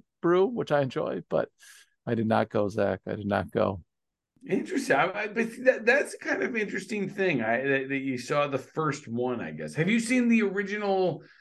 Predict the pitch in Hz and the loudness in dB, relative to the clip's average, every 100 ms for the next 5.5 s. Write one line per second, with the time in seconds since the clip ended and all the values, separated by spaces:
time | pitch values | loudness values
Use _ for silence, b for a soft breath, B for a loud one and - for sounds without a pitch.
0 | b _ 147 147 147 151 147 160 143 160 | b _ 0 2 2 0 -2 2 2 2
1 | 175 190 170 147 156 165 160 156 151 151 | 0 -2 -6 -12 -10 -10 -8 -8 -8 -8
2 | 147 147 165 151 - 160 165 - 160 175 | -4 0 0 -2 -6 -8 -8 -6 -4 -4
3 | 226 226 - _ _ _ _ _ _ _ | -4 -8 -14 _ _ _ _ _ _ _
4 | _ 175 185 196 196 196 185 143 220 208 | _ 8 10 12 12 10 10 8 8 8
5 | 165 220 240 180 | 10 10 10 8